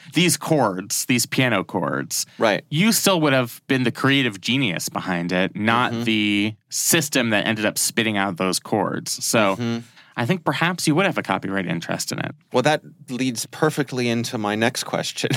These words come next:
Speaker 2: <laughs> which is, what about kind of the inverse of this? So my son has been sending me A I created songs that are sung in the voice of Frank Sinatra, okay?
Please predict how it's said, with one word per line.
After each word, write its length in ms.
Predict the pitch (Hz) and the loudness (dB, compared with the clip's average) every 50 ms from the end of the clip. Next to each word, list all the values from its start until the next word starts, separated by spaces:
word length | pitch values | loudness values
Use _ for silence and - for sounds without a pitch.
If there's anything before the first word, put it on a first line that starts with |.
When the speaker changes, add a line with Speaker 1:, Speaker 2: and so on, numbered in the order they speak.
| - - | -4 -6
Speaker 2:
<laughs> 140 | - - - | -6 -2 2
which 240 | 147 135 120 - 143 | 2 2 2 2 2
is, 260 | 120 110 107 - - - _ _ _ _ _ _ _ _ | 2 2 2 -2 -4 -10 _ _ _ _ _ _ _ _
what 120 | - 185 | 0 2
about 400 | 233 220 226 202 190 175 170 170 - _ | 4 4 4 6 6 4 4 2 -2 _
kind 220 | - - - 151 | -6 -2 0 0
of 100 | 156 143 | 2 0
the 140 | 131 127 - - | 0 -2 -2 0
inverse 540 | 131 131 127 113 92 95 90 82 - - | 0 0 0 -2 -2 -2 -4 -4 -6 -8
of 140 | 101 78 - | -10 -10 -10
this? 340 | - 60 - - - - - - | -10 -8 -8 -8 -10 -12 -10 -10
So 420 | - - - 127 120 117 107 104 _ _ _ _ _ _ _ | -4 0 2 4 4 4 2 0 _ _ _ _ _ _ _
my 160 | - 127 127 131 | 0 0 0 2
son 460 | - - - - 180 180 190 185 175 | 0 0 2 2 4 4 4 4 4
has 180 | 165 147 - | 4 2 2
been 220 | - - 131 117 117 | 0 0 0 0 0
sending 440 | - - 156 139 139 135 123 123 120 | 0 2 2 2 2 2 0 2 2
me 220 | 113 110 104 - - | 2 0 0 2 2
A 200 | 123 135 147 147 | 4 4 6 6
I 240 | 131 123 120 120 120 | 4 4 4 2 0
created 520 | 117 - - 117 110 110 113 104 107 98 | 0 -4 -4 -2 0 0 0 0 -2 -2
songs 800 | - - - - 104 101 101 98 92 90 92 90 - - - - - | -4 -4 -2 0 2 2 2 2 2 0 -2 -4 -4 -6 -8 -6 -2
that 160 | - 101 92 | 0 2 2
are 260 | 95 95 92 90 82 | 4 4 2 2 0
sung 480 | - - - - - 143 135 135 135 131 | -2 -4 -4 0 0 2 2 2 2 0
in 140 | 80 107 101 | 0 -2 -2
the 80 | 104 | -2
voice 460 | 90 82 98 110 113 117 120 - - | -2 0 2 4 4 4 2 0 0
of 120 | 107 95 85 | -2 -2 -2
Frank 280 | - - 107 95 95 | -2 -2 -2 0 0
Sinatra, 640 | - - - 95 87 85 80 - - - - - - _ _ _ _ _ - 92 | -2 -2 -2 0 0 0 -2 -2 -4 -8 -8 -10 -12 _ _ _ _ _ -10 -8
okay? 320 | 82 - 101 95 90 | -2 0 0 0 0